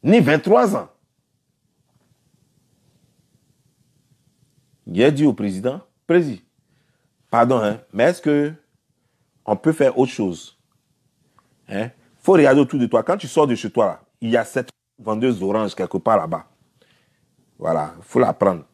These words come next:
Et tu dis, ouais, faut me la donner. Et puis pour ça, faut même pas me donner Premier ministre là. Comme moi-même, j'ai changé la donne. Comme je ne veux pas ça là, donne-moi la vendeuse d'orange là. Quand tu sors de chez toi, net la président,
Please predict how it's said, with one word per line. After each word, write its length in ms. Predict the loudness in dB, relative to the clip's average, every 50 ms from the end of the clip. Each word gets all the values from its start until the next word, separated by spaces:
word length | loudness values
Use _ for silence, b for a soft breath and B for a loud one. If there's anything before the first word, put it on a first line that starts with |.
| _ _ _ _ -16
Et 100 | -16 -14
tu 160 | -12 -10 -8
dis, 200 | -4 -2 -2 -2
ouais, 140 | -2 -4 -8 -14 -20 _
faut 120 | _ -6
me 80 | -2 0
la 100 | 0 0
donner. 400 | 0 -2 -4 -4 -4 -6 -10 -12 _ b b b b b b b
Et 80 | -2 -2
puis 140 | 0 -2
pour 180 | 0 2 2 2
ça, 160 | 2 -2 -6
faut 140 | -4 -4 -2
même 180 | -2 -2 -4 -4
pas 140 | -6 -4
me 80 | -4 -2
donner 180 | -2 -2 -2 -2
Premier 220 | -2 -2 0 0
ministre 320 | 0 -2 -4 -6 -8 -10
là. 140 | -12 -14 -16 _ _ _ _ 0
Comme 360 | 0 0 0 -2 -6 -6 -4
moi-même, 260 | -2 0 0 0 -2
j'ai 120 | -4 -6
changé 300 | -8 -8 -8 -6 -4 -4
la 140 | -4 -6 -8
donne. 320 | -10 -10 -10 -10 -10 -12 -16 _ _ _ _ _ _ _ _
Comme 160 | -4 -2 -2
je 80 | -2
ne 80 | -2 -2
veux 120 | -4 0
pas 120 | 2 2 2
ça 140 | 2 0 -2
là, 200 | -2 -6 -8 _ _ b b b b b b b b _
donne-moi 540 | -2 0 2 2 2 2 2 2 2 2 0
la 140 | -2 -4 -2
vendeuse 340 | -2 -2 -2 0 -2 -2 -2
d'orange 300 | -2 -2 -2 -2 -4 -4
là. 100 | -6 -4
Quand 160 | -4 -4 -4
tu 100 | -4 -8
sors 220 | 0 2 2 2
de 80 | 2 0
chez 160 | -4 -6 -2
toi, 160 | 0 0 0
net 160 | 0 -2 -4 -4
la 100 | -6 -4
président, 380 | -2 -2 -2 -2 -4 -8 -12